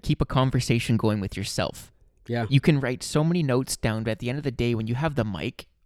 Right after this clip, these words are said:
Speaker 1: on your mouth here, there's pressure added to that.
Speaker 2: There is. Yeah. And it goes away over time. It really does. Because I remember the first couple of podcasts that I ever tried to do,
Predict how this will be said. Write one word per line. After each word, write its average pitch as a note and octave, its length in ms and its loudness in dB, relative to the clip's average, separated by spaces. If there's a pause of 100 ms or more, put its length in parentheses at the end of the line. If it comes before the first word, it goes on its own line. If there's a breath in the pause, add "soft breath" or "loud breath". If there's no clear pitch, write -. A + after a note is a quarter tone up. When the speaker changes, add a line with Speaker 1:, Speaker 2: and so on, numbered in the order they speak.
(180)
Speaker 1:
on A#2 220 -2
your A#2+ 100 -4
mouth A2 320 -2
here, D#3 240 -2 (1200 loud breath)
there's B2+ 120 -6
pressure B2 400 2
added G2 240 -2
to - 80 -4
that. G1+ 240 -6 (560)
Speaker 2:
There C3+ 160 2
is. A2+ 300 0 (280)
Yeah. A#2 160 -4 (640 soft breath)
And C3 140 2
it B2+ 100 -2
goes C3 240 2
away B2+ 220 0
over A2+ 180 0
time. G2 360 -4 (400)
It A#2+ 120 -4
really B2+ 240 2
does. F#2+ 420 -4 (100)
Because A2 260 -4
I G#2+ 60 -6
remember A2+ 580 -2
the A#2+ 80 -10
first - 420 -10
couple A#2 260 -4
of G#2 80 -6
podcasts A2 580 -8
that A2 100 -8
I G#2+ 100 -6
ever A2 160 -4
tried A2+ 320 -2
to G#2+ 60 -10
do, G#2 320 -2